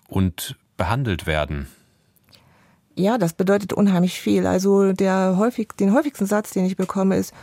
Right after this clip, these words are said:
Speaker 2: „Oh, Sie sind die Erste, die mich verstehen.“ Ähm, und das ist, äh, auch nicht deshalb, weil, weil ich vielleicht komplett anders kommuniziere, aber ich versuche schon, ähm, sagen wir mal, m, so zu kommunizieren, dass ich,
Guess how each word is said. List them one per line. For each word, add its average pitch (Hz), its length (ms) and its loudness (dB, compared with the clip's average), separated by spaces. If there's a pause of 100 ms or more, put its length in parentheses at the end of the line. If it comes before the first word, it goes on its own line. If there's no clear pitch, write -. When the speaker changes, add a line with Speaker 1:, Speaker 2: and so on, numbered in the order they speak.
(200)
Speaker 2:
„Oh, 233 200 4
Sie 185 140 0
sind 190 160 2
die 202 80 0
Erste, 202 260 0
die 190 120 0
mich 190 160 0
verstehen.“ 190 580 0 (640)
Ähm, 185 460 2
und 196 300 2
das 202 140 0
ist, - 220 -10
äh, 196 460 2
auch - 320 -6
nicht 233 280 -2
deshalb, 214 360 0 (180)
weil, 202 540 0 (240)
weil 196 160 0
ich 208 120 -2 (140)
vielleicht 190 600 -4
komplett 247 340 -2
anders 196 320 0
kommuniziere, 196 560 0
aber 202 100 0
ich 202 120 -4
versuche 208 380 0
schon, 226 360 0 (420)
ähm, 196 460 2
sagen 202 140 0
wir 196 120 2
mal, 190 340 0 (140)
m, 190 480 -2
so 226 180 2
zu 240 120 -4
kommunizieren, 208 1080 0
dass 196 240 -4
ich, 190 360 -2